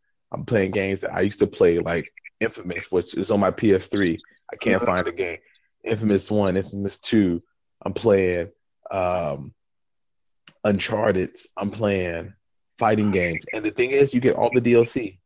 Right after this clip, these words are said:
Speaker 1: with the PlayStation Now.
Speaker 2: Oh, wow, really? Now, see, I didn't
Speaker 1: Yeah.
Speaker 2: know that part.
Speaker 1: Yeah, all the D L Cs come with it.
Speaker 2: What's it,
Speaker 1: You
Speaker 2: around
Speaker 1: know?
Speaker 2: about twenty bucks a month?
Speaker 1: Yeah, roughly. It's, it's very inexpensive. Um, even with,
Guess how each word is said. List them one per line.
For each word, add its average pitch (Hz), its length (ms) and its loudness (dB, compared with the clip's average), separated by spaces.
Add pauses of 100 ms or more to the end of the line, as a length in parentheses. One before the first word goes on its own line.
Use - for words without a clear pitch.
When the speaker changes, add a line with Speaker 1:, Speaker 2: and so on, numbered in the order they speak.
Speaker 1:
with - 120 -10
the - 40 -20
PlayStation 95 460 2
Now. 85 220 -4 (540)
Speaker 2:
Oh, 143 160 6
wow, 135 240 4
really? 175 560 4
Now, 113 220 -2
see, 156 160 4
I 143 40 8
didn't 190 140 8
Speaker 1:
Yeah. 190 40 8
Speaker 2:
know 202 80 8
that 202 100 6 (100)
part. 117 260 4 (560)
Speaker 1:
Yeah, 147 100 4 (100)
all 101 140 2
the 120 100 2
D 120 120 2
L 123 100 2
Cs 123 200 -2
come 120 200 -2
with 104 180 -4
it. 60 160 -6 (2250)
Speaker 2:
What's 254 140 2
it, 151 40 6
Speaker 1:
You 139 60 8
Speaker 2:
around 131 120 8
Speaker 1:
know? 127 60 6
Speaker 2:
about 120 80 2 (300)
twenty 147 100 0
bucks 151 220 4
a 151 40 6
month? 175 240 4 (760)
Speaker 1:
Yeah, 240 380 4
roughly. 123 400 0
It's, - 320 0
it's 170 220 2
very 180 320 4
inexpensive. 101 600 0 (440)
Um, 92 420 2 (440)
even 113 220 0
with, 107 120 0